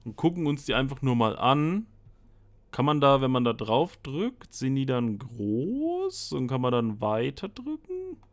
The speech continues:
Auf jeden Fall hier Mega Bisaflor. Ihr seht ja, das hat einfach eine richtig heftige Pflanze dann auf dem Rücken. Äh, wir werden jetzt nicht jedes anklicken, aber mal kurz so rein. Hier Mega Glurak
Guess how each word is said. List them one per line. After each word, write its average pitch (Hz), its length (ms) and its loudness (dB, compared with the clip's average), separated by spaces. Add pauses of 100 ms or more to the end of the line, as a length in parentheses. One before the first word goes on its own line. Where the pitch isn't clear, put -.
(1040)
Auf 110 140 -8
jeden 165 240 4
Fall 156 160 6
hier 143 300 4 (340)
Mega 127 640 2
Bisaflor. 120 1080 4
Ihr 117 100 2
seht 127 220 0
ja, 123 100 2
das 107 140 0
hat 117 140 -2
einfach 110 240 -4
eine 104 180 -2
richtig 123 380 -8
heftige 117 500 -2
Pflanze 117 460 -2
dann 110 160 0
auf 104 180 -2
dem 107 100 -4
Rücken. 107 440 -2 (640)
Äh, 107 400 2
wir 107 80 -2
werden 123 180 4
jetzt 123 180 -2
nicht 120 240 -2
jedes 135 480 4
anklicken, 139 640 2
aber 113 560 6
mal 120 280 -2
kurz 139 300 0
so 123 120 2
rein. 127 380 4
Hier 123 140 4
Mega 123 340 4
Glurak 123 680 4